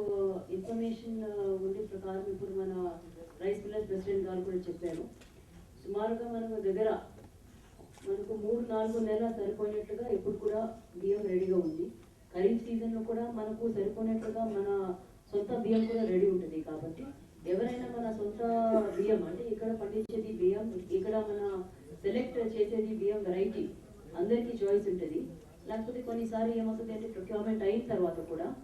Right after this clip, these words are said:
కొన్ని త్రీ ఫోర్ మంత్స్, మూడు నాలుగు నెలల పాస్ అయిన తర్వాత మనకు ఎఫ్సిఐ బియ్యం వచ్చినప్పుడు మనకు కంప్లైంట్స్ వస్తున్నాయి.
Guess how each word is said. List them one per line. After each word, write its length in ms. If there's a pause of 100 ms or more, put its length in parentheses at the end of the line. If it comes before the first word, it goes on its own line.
(360)
కొన్ని 280
త్రీ 220
ఫోర్ 220
మంత్స్, 440
మూడు 160
నాలుగు 340
నెలల 200
పాస్ 360
అయిన 160
తర్వాత 500 (360)
మనకు 240
ఎఫ్సిఐ 440
బియ్యం 260
వచ్చినప్పుడు 920 (220)
మనకు 340
కంప్లైంట్స్ 640
వస్తున్నాయి. 480